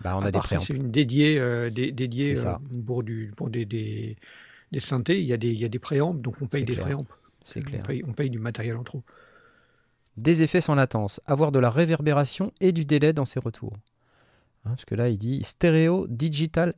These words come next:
Speaker 1: effects au pluriel.
Speaker 2: Mhm.
Speaker 1: Hein, mais est-ce que c'est en même temps ou pas ? Enfin, voilà, il faut regarder, hein. Faut regarder, on n'a pas forcément, euh, une réponse immédiate, mais en tout cas, voilà, des pistes qui sont,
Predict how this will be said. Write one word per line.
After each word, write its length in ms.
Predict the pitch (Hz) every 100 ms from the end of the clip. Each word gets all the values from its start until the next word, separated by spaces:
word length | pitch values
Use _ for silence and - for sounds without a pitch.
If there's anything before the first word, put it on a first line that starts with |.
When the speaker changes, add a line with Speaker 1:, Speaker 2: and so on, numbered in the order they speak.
| -
Speaker 1:
effects 640 | 135 - 151 - - - -
au 80 | 135
pluriel. 640 | - 185 190 175 107 95 - _ _ _ _ _ _ _ -
Speaker 2:
Mhm. 100 | 208
Speaker 1:
Hein, 340 | 196 170 104 117
mais 160 | 113 -
est-ce 180 | 139 -
que 80 |
c'est 160 | 143 147
en 80 | 127
même 180 | 131 143
temps 300 | 330 349 160
ou 80 |
pas ? 280 | 131 120 107 - _ _ _ _ - - - - - - - - - - _ _ _ _ -
Enfin, 280 | 165 165 160
voilà, 300 | 151 190 285
il 60 | 247
faut 140 | 156
regarder, 360 | 135 143 233 349
hein. 140 | 349 320 - - - -
Faut 120 | -
regarder, 320 | 120 113 107
on 60 | 113
n'a 100 | 107
pas 100 | 120
forcément, 680 | 135 160 - 180 180 185 180
euh, 260 | 170 165
une 140 | 165 147
réponse 480 | 147 - 147 - -
immédiate, 540 | 151 147 139 202 226
mais 80 | 156
en 80 | 139
tout 100 | 139
cas, 200 | 185 208
voilà, 260 | 160 123 -
des 160 | 120 156
pistes 420 | - 165 - - -
qui 100 | 117
sont, 340 | - 127